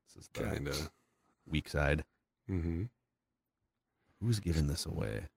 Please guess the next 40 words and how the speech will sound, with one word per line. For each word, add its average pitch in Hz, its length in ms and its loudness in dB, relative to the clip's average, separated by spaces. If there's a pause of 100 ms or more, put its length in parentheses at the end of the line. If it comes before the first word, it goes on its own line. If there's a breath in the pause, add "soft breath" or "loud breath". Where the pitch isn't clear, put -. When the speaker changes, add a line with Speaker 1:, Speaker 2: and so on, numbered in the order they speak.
(180)
Speaker 1:
Is 90 120 2
forty-four 110 600 8
giving 160 200 8
it 170 80 6
away? 170 320 6 (340)
Speaker 2:
Well, 98 340 8 (100)
number 113 240 10
one, 95 180 8
twenty-seven 95 640 8
<laughs> - 60 -4
being 87 220 4
in 80 80 2
the 78 80 0
box. 76 500 -4 (560)
I'm 87 100 0
like, 76 180 -2
"Man, 80 200 -2
why 80 200 2
is, 78 220 2
why 87 140 2
is 82 60 6
my 85 120 4
dude 76 200 0
down 76 200 -2
here?" 71 220 -4 (240)
Right? 85 260 4 (920)
But 107 300 12 (140)
at 107 120 2
the - 80 6
same 101 240 10
time, 92 280 8
see - 160 8
number 113 180 12
five? 78 480 4 (320)
See - 160 6
how 98 60 12
he's 104 100 12
kinda 107 240 8
leaning 80 420 4
in? 76 300 2